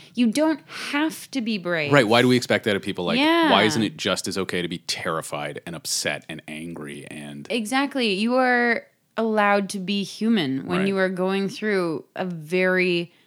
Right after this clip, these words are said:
Speaker 1: human thing.
Speaker 2: And, and that's why, like, I don't have a problem with Landon saying to the audience, "The last summer was perfect," because if that's the story of it that he has for himself, I think that's beautiful.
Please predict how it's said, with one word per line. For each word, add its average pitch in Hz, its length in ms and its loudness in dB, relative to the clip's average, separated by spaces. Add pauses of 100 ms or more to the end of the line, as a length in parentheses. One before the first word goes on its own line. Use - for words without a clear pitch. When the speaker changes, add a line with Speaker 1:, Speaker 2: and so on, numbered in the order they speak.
(320)
Speaker 1:
human 190 760 2 (160)
thing. 135 800 -2
Speaker 2:
And, 139 180 -2 (160)
and 135 160 -2
that's 143 300 2
why, 147 160 6
like, 123 300 4
I 127 180 -2 (100)
don't 135 280 6
have 131 180 -2
a 123 60 2
problem 101 520 0
with 98 220 -6
Landon 101 760 0
saying 90 360 -2
to - 120 -8
the 82 140 -6
audience, 78 540 -4 (200)
"The 90 120 0
last 90 240 0
summer 85 240 -4
was 82 100 -8
perfect," - 500 -14
because 104 220 -4
if 98 140 -4
that's - 600 -4 (680)
the 113 280 4
story 127 680 6
of 110 220 2
it - 240 0
that 92 160 -2
he 110 180 0
has 107 200 2
for 107 120 -2
himself, 95 600 0
I 117 60 -4
think 113 140 -4
that's 101 180 0
beautiful. 95 800 -4